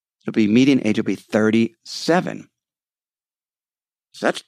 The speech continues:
total world, but Japan. So thirty-seven for the total world, fifty-six for Japan. And one of the, the contributions,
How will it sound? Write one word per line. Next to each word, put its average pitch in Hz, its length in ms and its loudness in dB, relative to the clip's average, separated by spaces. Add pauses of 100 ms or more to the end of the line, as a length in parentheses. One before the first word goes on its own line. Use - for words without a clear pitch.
total 160 320 4
world, 98 220 2
but 110 140 -2
Japan. 175 340 0
So - 120 -8
thirty-seven 180 460 2
for - 120 -4
the 123 60 -4
total 160 380 2
world, 98 300 4 (440)
fifty-six - 1080 -2 (500)
for 120 140 -4
Japan. 113 580 -2 (1200)
And 151 180 2
one 190 160 2
of 285 120 2
the, 196 280 2
the 135 220 0
contributions, 131 960 -2